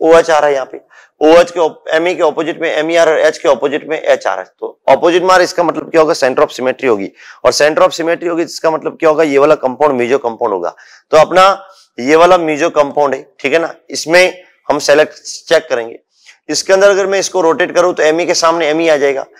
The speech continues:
ओएच के सामने ओएच आएगा, एच के सामने एच आएगा, जिसका मतलब ये वाला कंपाउंड भी आपके पास कौन सा है? meso कंपाउंड है। इसको अगर आप चेक करें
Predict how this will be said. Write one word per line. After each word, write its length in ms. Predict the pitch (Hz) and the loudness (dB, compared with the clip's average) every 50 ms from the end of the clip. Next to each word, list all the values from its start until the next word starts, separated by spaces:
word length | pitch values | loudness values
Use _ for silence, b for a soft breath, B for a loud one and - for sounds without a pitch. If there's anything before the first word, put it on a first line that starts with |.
| b b b b b | b b b b b
ओएच 280 | - 151 165 185 180 - | 2 4 4 4 4 2
के 100 | - 185 | -2 -2
सामने 300 | 180 185 180 175 175 170 | 0 0 0 0 0 0
ओएच 280 | 165 160 165 165 165 | 0 0 0 2 2
आएगा, 180 | 170 160 151 156 | 2 2 2 2
एच 160 | 151 156 151 | 2 0 0
के 100 | - 170 | -2 -6
सामने 340 | 151 - 156 147 151 147 127 | -2 0 0 0 2 2 0
एच 120 | 143 139 143 | 2 2 2
आएगा, 160 | 139 135 139 | 2 2 2
जिसका 220 | 127 - - - 139 | -2 -4 -6 -6 -6
मतलब 360 | 139 123 117 117 107 92 B B B B B B - | -4 0 0 0 0 0 B B B B B B 0
ये 120 | 127 151 | 2 4
वाला 200 | 160 170 180 180 | 4 6 4 4
कंपाउंड 400 | - 151 151 151 135 147 165 160 | 2 0 -2 -2 0 0 0 2
भी 80 | 143 156 | 2 2
आपके 200 | 147 143 - 131 | 2 2 0 -4
पास 180 | 117 135 139 - | -6 -6 -6 -4
कौन 180 | - 131 135 | -4 -6 -6
सा 120 | 127 - 156 | -4 -4 -4
है? 60 | 151 | -4
meso 260 | 127 117 110 107 123 | -4 -6 -4 -4 -4
कंपाउंड 380 | - 113 110 104 98 98 90 80 | -4 -6 -8 -6 -8 -8 -8 -10
है। 60 | - B B B B B B - | -12 B B B B B B -4
इसको 240 | 151 147 - - | -2 0 4 4
अगर 180 | 190 175 180 185 | 4 6 6 6
आप 160 | 185 180 180 | 6 4 2
चेक 260 | - - 180 175 - - | 0 -2 -2 -2 0 -2
करें 200 | 135 107 104 | -2 -2 -2